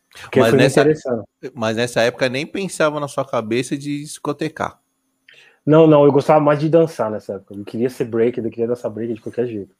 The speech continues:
Speaker 1: Eu
Speaker 2: Vo-,
Speaker 1: já
Speaker 2: e
Speaker 1: dançava
Speaker 2: uma,
Speaker 1: antes.
Speaker 2: você foi, o, você foi pro break e ou dançava um Smurf?
Speaker 1: É, Smurf era meio, eu achava meio difícil, né? Mas eu dançava Smurf também.
Speaker 2: Porque eu,
Speaker 1: Era, era
Speaker 2: eu
Speaker 1: fácil, né? Mas era,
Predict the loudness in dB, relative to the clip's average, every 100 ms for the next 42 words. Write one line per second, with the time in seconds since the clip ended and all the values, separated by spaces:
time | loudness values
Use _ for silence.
0 | _ _ 0 2 6 4 4 2 2 0
1 | -6 -20 _ -2 -2 0 2 4 6 4
2 | 4 2 0 0 0 -2 -4 -2 -2 0
3 | -2 2 2 2 -2 -2 0 2 2 2
4 | 2 2 2 2 2 0 -2 0 0 0
5 | -4 -2 0 -2 -12 _ _ _ _ _
6 | _ _ _ _ _ 2 4 6 6 6
7 | 6 4 6 6 6 6 6 6 2 4
8 | 2 2 -2 -2 -2 -4 -6 0 2 4
9 | 6 4 2 2 -2 -4 -10 -10 -14 _
10 | _ _ _ _ -10 -8 -2 0 2 4
11 | 4 4 4 4 4 2 0 -4 -6 -4
12 | -2 -2 2 2